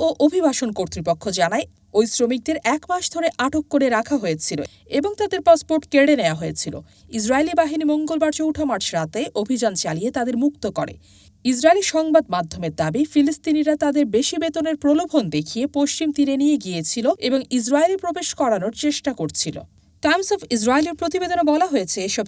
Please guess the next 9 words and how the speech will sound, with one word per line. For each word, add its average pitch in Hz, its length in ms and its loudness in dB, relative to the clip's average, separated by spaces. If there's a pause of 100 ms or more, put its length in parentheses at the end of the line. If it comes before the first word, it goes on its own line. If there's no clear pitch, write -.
শ্রমিক 294 340 -2
মূলত 349 220 -8 (200)
ইসরায়েলে 302 340 2 (120)
কাজের 302 260 0 (100)
জন্য 202 180 -2 (140)
গিয়েছিলেন। 208 480 -2 (200)
সীমান্তে 370 440 0 (100)
কড়াকড়ির 302 520 4
কারণে 170 220 0